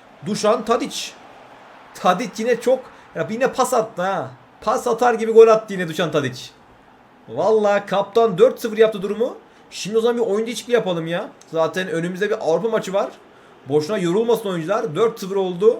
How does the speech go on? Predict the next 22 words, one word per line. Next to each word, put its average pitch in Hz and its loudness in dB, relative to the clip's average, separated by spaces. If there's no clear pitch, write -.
Zaten 190 -2
bu 180 -8
maç 185 -4
bizde. 175 -2
Ama 147 -4
Tadić 180 -4
yine 214 -4
pas 233 -4
verdi 156 2
ya. 151 -4
Bir 170 -8
daha 208 6
bakalım. 185 -2
Valla 165 -4
yine 170 -4
ayağın 185 -2
içiyle 160 -4
pas 165 0
verdi 139 2
ya. 120 0
Şut 143 -8
çekmedi. 143 -4